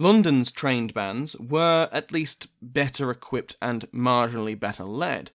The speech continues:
and they made up the core of Essex's army. But that wasn't saying much. The silver lining was that the king was also relying on poorly trained and ill-disciplined militias.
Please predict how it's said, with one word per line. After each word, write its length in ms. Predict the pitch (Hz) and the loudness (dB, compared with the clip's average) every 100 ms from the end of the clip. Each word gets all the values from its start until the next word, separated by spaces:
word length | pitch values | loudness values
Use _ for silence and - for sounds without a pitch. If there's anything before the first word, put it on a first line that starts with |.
| _ _ _ | _ _ _
and 140 | 117 | -4
they 180 | 117 165 | 0 2
made 220 | 160 147 | 4 2
up 160 | 135 - | 2 -2
the 80 | 120 | -10
core 560 | - - 165 151 104 - | -14 -12 -2 0 0 -2
of 140 | - - | -8 -6
Essex's 420 | 107 - - 107 - | -8 -8 -10 -12 -2
army. 380 | 143 135 90 - _ _ | 0 0 -4 -14 _ _
But 300 | 180 180 - | 2 2 0
that 320 | - 156 135 135 | 0 2 2 2
wasn't 380 | 127 123 123 | 0 0 -2
saying 380 | - 113 104 110 | -2 -2 -2 -2
much. 360 | 113 95 - - _ _ _ _ _ _ _ _ | -2 -4 -10 -16 _ _ _ _ _ _ _ _
The 80 | 147 | 2
silver 260 | 220 214 170 | 6 6 8
lining 400 | 170 165 139 113 | 6 6 4 2
was 160 | 139 | -2
that 140 | 143 151 | -2 -6
the 60 | |
king 480 | - 175 170 165 - | -6 -2 -2 -2 -2
was 180 | 147 135 - | -2 -2 -2
also 520 | 180 220 - 104 80 - | 0 0 0 -4 -6 -4
relying 520 | 127 120 113 107 107 | 0 2 2 0 -4
on 140 | 101 | -6
poorly 340 | - 127 135 147 | -6 -4 -2 -2
trained 420 | - 113 107 104 _ _ | -2 -2 -2 -6 _ _
and 180 | 113 110 - | -8 -6 -2
ill-disciplined 720 | 127 123 120 - - 104 104 | -2 -2 -6 -10 -10 -10 -8
militias. 520 | 104 123 127 - - | -6 -4 -6 -8 -14